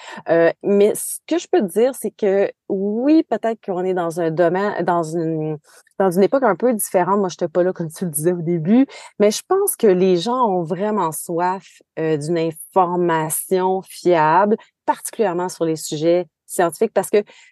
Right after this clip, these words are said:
sais, pour nous, la science, c'est pas juste de parler de choses, en fait, c'est, ou le contraire, de parler des choses qui sont loin des gens. Il y a énormément de sujets scientifiques qui touchent de très près les gens.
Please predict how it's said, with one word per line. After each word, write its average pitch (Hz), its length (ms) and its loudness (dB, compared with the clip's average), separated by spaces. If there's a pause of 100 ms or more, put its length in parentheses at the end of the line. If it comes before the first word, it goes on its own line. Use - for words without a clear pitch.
sais, - 120 2
pour 233 200 0
nous, 220 140 0
la 185 140 -4
science, 196 560 -8
c'est 170 160 0
pas 202 220 4
juste 190 380 -2
de 165 100 0
parler 165 480 -2
de 156 180 -2
choses, 170 640 -2
en 156 100 -10
fait, 196 100 -2
c'est, - 200 -6 (200)
ou 233 80 4
le 208 180 6
contraire, 233 400 -2
de 165 80 -2
parler 156 260 -2
des 151 80 -4
choses 165 280 -4
qui - 100 -16
sont 151 160 -4
loin 160 180 -2
des 147 140 -4
gens. 147 140 -8 (340)
Il 165 80 2
y - 140 0
a 262 40 6
énormément 208 500 2
de 170 60 -6
sujets 160 280 -4
scientifiques 156 480 -4
qui 165 140 -6
touchent 180 200 0
de 160 120 2 (180)
très 269 260 0
près 226 240 -2
les 160 200 2
gens. 156 160 -4